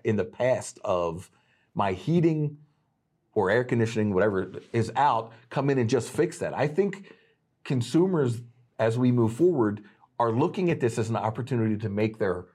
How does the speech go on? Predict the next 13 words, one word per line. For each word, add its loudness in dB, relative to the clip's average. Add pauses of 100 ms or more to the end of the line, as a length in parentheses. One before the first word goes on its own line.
(240)
home 0
comfort, -2
their -6
overall 2
life 2 (160)
better. -2 (180)
They're 2
not 0
just -2
looking 0
at 2
it -2
as, -2